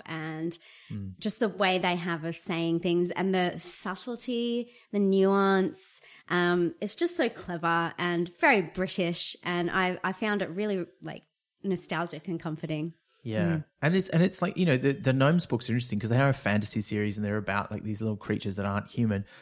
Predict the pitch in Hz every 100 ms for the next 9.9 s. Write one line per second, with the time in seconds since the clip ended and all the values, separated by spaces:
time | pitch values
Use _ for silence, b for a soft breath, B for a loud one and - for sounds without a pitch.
0 | B - 147 156 170 - - - 131 131
1 | 117 113 127 117 98 - - - 311 285
2 | 175 165 - 123 127 127 123 123 - 117
3 | 117 113 - 139 170 160 156 - 190 190
4 | 156 139 135 131 110 107 117 113 120 113
5 | 120 113 - 113 - 107 95 95 107 -
6 | 110 110 107 101 104 104 104 101 101 101
7 | - 104 101 95 - - 110 107 - 107
8 | 104 101 101 107 - 104 101 - 101 92
9 | 92 - 90 95 - 101 95 92 92